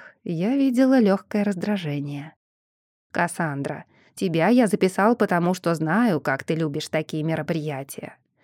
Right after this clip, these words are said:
Там будет профессор Шерис. Он досконально изучил представленный тобой артефакт и хотел бы многое с тобой обсудить». «Почему же не приехал сюда?» сказала она ровным тоном.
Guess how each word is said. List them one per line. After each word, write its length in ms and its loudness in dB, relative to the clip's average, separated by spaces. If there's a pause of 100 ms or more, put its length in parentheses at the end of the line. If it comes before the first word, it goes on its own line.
(200)
Там 260 6
будет 300 2
профессор 640 -2
Шерис. 720 -6 (420)
Он 260 -2
досконально 800 2
изучил 360 0
представленный 760 0
тобой 360 0
артефакт 760 -8 (180)
и 80 -2
хотел 380 -2
бы 180 2
многое 500 2
с 60 -14
тобой 300 -4
обсудить». 640 -10 (580)
«Почему 420 4
же 120 6
не 100 8
приехал 480 2
сюда?» 480 -4 (360)
сказала 540 -6
она 200 -2
ровным 380 -2
тоном. 480 -8